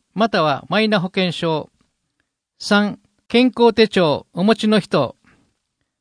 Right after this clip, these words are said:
生活保護受給者、住民税非課税世帯に属する人、介護保険料の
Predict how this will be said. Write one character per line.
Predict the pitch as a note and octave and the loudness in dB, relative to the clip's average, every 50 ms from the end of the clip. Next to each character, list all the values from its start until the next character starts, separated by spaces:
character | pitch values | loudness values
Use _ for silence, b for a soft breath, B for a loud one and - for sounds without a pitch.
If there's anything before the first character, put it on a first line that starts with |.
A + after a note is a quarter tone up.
| _ _ _ _ _ _ _ | _ _ _ _ _ _ _
生 | - - - A#3 A#3+ B3 | -8 -2 2 2 2 4
活 | B3+ A#3+ - C4 A3 | 2 0 0 0 0
保 | F#3 A#3+ | 0 2
護 | A#3+ A#3+ | 2 2
受 | A#3 G3+ A3 - | 2 2 0 -2
給 | - A#3 A3 F#3 | 0 0 0 2
者、 | - - D#3 C3+ B2+ A2 - _ _ _ _ _ _ _ - | 0 0 -2 -2 -2 -4 -6 _ _ _ _ _ _ _ -8
住 | D3+ E3 A3 B3 B3 | -2 2 4 4 6
民 | B3 B3 B3 A#3+ | 6 6 4 4
税 | G3+ G3 G3+ F#3 E3 C3+ | 4 2 2 2 2 0
非 | D#3+ F3+ | -2 0
課 | - A#3 A#3 | 2 2 4
税 | A3 A#3 A3+ G#3+ - | 6 6 4 4 4
世 | - A#3+ G#3 - | 2 0 0 2
帯 | A3 G3 | 2 2
に | F3 E3 E3 D3 | 0 -2 -2 -2
属 | F#3+ G3 - - | -4 -4 -4 -4
す | - G#3+ | -4 -4
る | F#3 E3+ E3 C3 | -2 -2 -4 -6
人、 | - - E3 C#3+ B2 - - _ _ _ _ _ _ _ _ _ _ _ | -6 -4 -4 -4 -4 -4 -8 _ _ _ _ _ _ _ _ _ _ _
介 | - - G#3 A3 A3 | -6 -2 0 0 2
護 | G#3+ A3 | 2 2
保 | G3 | 0
険 | G3+ - - A3+ A3+ A3 | 0 0 0 0 2 2
料 | G3 F#3+ F3 E3 | 2 0 0 0
の | D#3 D3+ D#3 D3+ - | -2 -2 -4 -4 -6